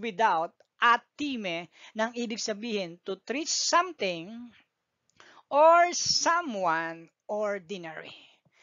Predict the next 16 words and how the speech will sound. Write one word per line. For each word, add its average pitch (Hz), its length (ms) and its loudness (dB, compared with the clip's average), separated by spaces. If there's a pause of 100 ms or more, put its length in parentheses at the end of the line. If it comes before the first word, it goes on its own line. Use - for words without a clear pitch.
(260)
Kapag 311 240 2
ang 311 80 -4
isang 277 240 -4
bagay 277 400 0
daw 233 160 2
o 226 160 0
ang 247 160 -4
isang 240 240 -6
tao 214 400 -2
ay 220 160 -8
parang 240 400 -2
tinignan 233 480 -10
lang 226 160 -6
natin 214 400 -8
na 196 80 -14
isang 196 160 -10